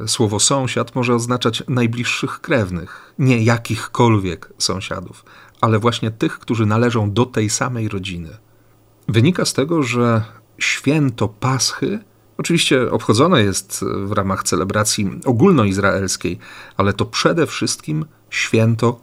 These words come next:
dla rodziny, dla domu. Co ma się wtedy znaleźć na stole? Przede wszystkim zwierzę ofiarne. Piąty werset dwunastego rozdziału Księgi Wyjścia podpowie,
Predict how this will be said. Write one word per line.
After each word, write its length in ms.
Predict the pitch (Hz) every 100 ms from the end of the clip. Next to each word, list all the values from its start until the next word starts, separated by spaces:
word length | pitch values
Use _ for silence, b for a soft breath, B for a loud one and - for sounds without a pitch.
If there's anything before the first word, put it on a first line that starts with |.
| _
dla 340 | 113 107 120 139 -
rodziny, 500 | 117 110 98 87 87 B -
dla 360 | 101 101 104 110 -
domu. 320 | 104 95 85 - _ _ _ _ _ _ _ _
Co 160 | - 202
ma 100 | 208
się 140 | -
wtedy 300 | 113 131 131
znaleźć 520 | 98 117 123 113 -
na 140 | 110 104
stole? 560 | - - 95 65 - - _ _ _ _ _ _ _ _
Przede 240 | - 190
wszystkim 480 | 185 180 - 170 175 170
zwierzę 420 | - 104 123 135 135
ofiarne. 600 | 131 127 107 95 87 85 - - _
Piąty 340 | 101 107 110
werset 380 | 107 113 110 101
dwunastego 580 | 98 92 98 - 101 101
rozdziału 800 | 95 90 - 113 117 113 110 - - - -
Księgi 320 | - 104 101
Wyjścia 440 | 95 110 - 135 139 B B -
podpowie, 560 | 107 - 120 113 117